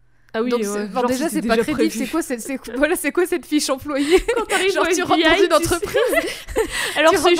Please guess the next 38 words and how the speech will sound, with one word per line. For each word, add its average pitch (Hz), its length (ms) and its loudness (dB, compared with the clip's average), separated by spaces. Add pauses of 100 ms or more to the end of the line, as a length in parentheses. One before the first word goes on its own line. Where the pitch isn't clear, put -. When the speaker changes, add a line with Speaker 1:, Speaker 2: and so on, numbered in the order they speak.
Speaker 2:
dans 480 40 0
Speaker 1:
juste 320 240 -2
Speaker 2:
une, 247 60 -12
dans 302 140 6
une 320 160 -2
entreprise 392 400 -4
pour 359 80 -4
le 302 60 -4
trombinoscope, 302 600 -2
on 403 100 0
te 392 60 -18
fait 311 120 -6
faire 294 180 -2
des 277 120 -4
poses 403 260 -2
comme 392 180 -6
ça. - 260 -6
Speaker 1:
C'est 320 140 4
juste 392 260 -2
au 370 40 4
cas 320 200 2
où 359 60 4 (100)
un 294 120 0
jour 320 220 0
on 294 100 -4
a 247 80 0
besoin 254 340 -6
d'une 240 120 -10
infiltration 277 600 -6
à 254 60 -4
Miss 277 200 -8
Amérique, 262 440 -6
euh, 233 340 0 (160)
<laughs> 359 160 -6
voilà. 277 360 -2 (340)
Speaker 2:
On 277 80 -4
sait 320 180 -4
jamais. 262 460 -4